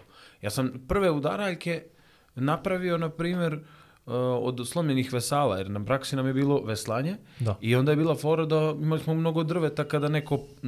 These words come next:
Speaker 1: i lomila su se ta vesla na praksi, i onda bi ja od tog drveta pravio, na primjer, prve te klave, kao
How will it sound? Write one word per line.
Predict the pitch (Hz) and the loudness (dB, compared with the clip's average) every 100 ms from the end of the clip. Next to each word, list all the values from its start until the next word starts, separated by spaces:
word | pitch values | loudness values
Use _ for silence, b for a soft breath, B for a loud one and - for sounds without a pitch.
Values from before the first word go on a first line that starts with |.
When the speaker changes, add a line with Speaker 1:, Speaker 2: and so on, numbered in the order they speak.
| 127 | -4
Speaker 1:
i | 117 | 0
lomila | 131 147 131 104 | 4 4 4 2
su | - | -4
se | 87 95 | -8 -2
ta | 104 98 | 0 2
vesla | 104 - 87 | 0 -2 -8
na | 80 | -8
praksi, | 92 104 - 156 151 B B B B B | -6 -6 -4 -6 -6 B B B B B
i | 120 | 0
onda | 135 | 2
bi | 135 | 6
ja | 151 | 6
od | 135 | 6
tog | 156 135 | 2 2
drveta | 165 151 139 | 2 2 0
pravio, | - 156 143 | 2 2 2
na | 120 | 0
primjer, | 147 131 - - - | -2 -2 -4 -12 -4
prve | 151 135 | 0 0
te | 127 131 127 | 2 0 0
klave, | 127 123 135 104 85 - | 2 6 6 4 -2 -8
kao | - 95 - | -4 -4 -4